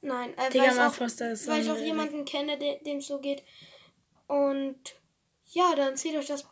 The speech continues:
Speaker 1: Blau von Luna rein. Ich, also ich hab's auf Spotify.
Speaker 2: Luna, alles groß geschrieben.
Speaker 1: Ja, und Blau,
Speaker 2: Blau
Speaker 1: alles
Speaker 2: klein.
Speaker 1: klein. Ähm,
Speaker 2: Soll ich, ich, soll ich das nochmal in die,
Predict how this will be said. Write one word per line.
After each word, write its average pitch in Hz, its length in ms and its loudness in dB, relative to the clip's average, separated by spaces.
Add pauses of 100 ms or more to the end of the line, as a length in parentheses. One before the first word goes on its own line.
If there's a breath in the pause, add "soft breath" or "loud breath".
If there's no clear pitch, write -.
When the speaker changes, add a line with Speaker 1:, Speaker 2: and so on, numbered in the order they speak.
Speaker 1:
Blau 285 240 0
von 294 200 -6
Luna 294 300 -2
rein. 277 340 -4 (380 soft breath)
Ich, - 300 -10
also 277 160 -2
ich 277 100 -4
hab's 277 140 -10
auf 262 120 -6
Spotify. 269 280 -2
Speaker 2:
Luna, 320 500 10
alles 285 300 6
groß - 220 -2
geschrieben. 294 560 -8
Speaker 1:
Ja, 269 280 -8 (200)
und 262 240 -10
Blau, 254 260 -8
Speaker 2:
Blau 262 180 0
Speaker 1:
alles 254 120 -4
Speaker 2:
klein. 254 180 -4
Speaker 1:
klein. 269 300 -8 (1900)
Ähm, 254 220 -4
Speaker 2:
Soll 277 160 8
ich, 302 100 2 (100)
ich, - 260 -2 (220)
soll 302 140 0
ich 311 60 -4
das 311 100 -2
nochmal 311 160 -4
in 302 80 -4
die, 294 160 -4